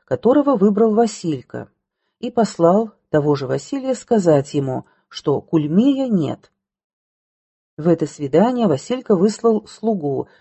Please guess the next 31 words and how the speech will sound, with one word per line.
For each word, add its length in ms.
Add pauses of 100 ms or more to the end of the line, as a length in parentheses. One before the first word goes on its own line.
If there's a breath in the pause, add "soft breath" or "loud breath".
(120)
и 100
начал 340
говорить 460
Василию: 680 (840)
«Слышу, 400
что 240
Давыд 340
хочет 400
отдать 500
меня 300
ляхам. 540 (580)
Видно, 300
мало 300
ещё 280
насытился 880
моей 320
крови, 500 (260)
хочет 360
больше, 580 (460)
потому 300
что 180
я 200
ляхам 540
много 500
зла 320
наделал 600 (360)
и 80
хотел 340
ещё 400
больше 400
наделать, 680